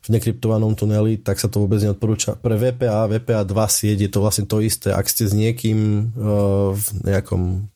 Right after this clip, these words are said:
kostole, ktorý má Wi-Fi sieť, V P A alebo V P A dva a je na nich, je na nej veľmi veľa, veľa, veľa klientov, tak v princípe títo klienti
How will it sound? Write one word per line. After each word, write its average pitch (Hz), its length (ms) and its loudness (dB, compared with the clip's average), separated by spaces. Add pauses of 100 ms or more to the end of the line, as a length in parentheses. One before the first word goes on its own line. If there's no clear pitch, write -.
(100)
kostole, 120 640 -2
ktorý 101 400 0
má 95 400 2 (640)
Wi-Fi 113 320 0
sieť, 104 560 0 (200)
V 113 160 2
P 110 180 -2
A 98 380 2
alebo 92 180 0
V 98 120 2
P - 100 -6
A 87 160 2
dva 101 380 0
a 101 80 2
je 101 40 2
na 101 140 2
nich, 95 220 0 (100)
je 101 160 0
na 101 80 4
nej 95 160 2
veľmi 110 320 0
veľa, 98 400 0
veľa, 104 240 2
veľa 87 160 0
klientov, 123 800 0 (100)
tak - 200 -4
v 110 120 0
princípe 110 300 0
títo 110 240 -2
klienti 101 880 0